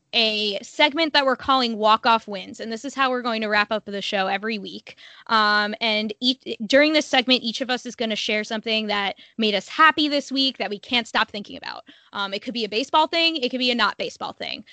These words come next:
Um, but Walk-Off Wins is all about what made us happy this week and what we can't stop thinking about.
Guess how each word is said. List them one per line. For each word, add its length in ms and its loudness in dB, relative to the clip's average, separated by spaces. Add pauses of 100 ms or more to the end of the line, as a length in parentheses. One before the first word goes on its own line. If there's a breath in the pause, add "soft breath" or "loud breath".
(180 soft breath)
Um, 180 0
but 120 0
Walk-Off 340 4
Wins 200 -2
is 160 -12
all 140 4
about 260 4
what 180 0
made 200 -2
us 100 -8
happy 260 2
this 220 -6
week 240 -4
and 100 -6
what 120 -8
we 80 -8
can't 240 -12
stop 180 -12
thinking 300 -18
about. 280 -14